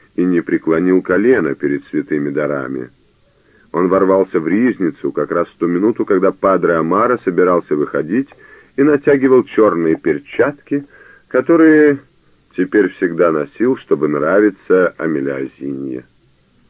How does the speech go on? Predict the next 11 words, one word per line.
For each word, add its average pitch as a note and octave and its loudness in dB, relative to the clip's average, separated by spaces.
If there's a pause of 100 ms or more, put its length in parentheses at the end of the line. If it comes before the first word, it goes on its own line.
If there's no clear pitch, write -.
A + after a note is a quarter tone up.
(540)
Возбуждённый C3 2
вид C#3+ 4
каноника B2+ 0
удивил G#2+ 2
его. D#2 0 (720)
«Что - -4
такое, E2 0
дорогой C#2+ -2
учитель?» C2+ -10 (760)
«Что - -10
такое?» — C3+ 0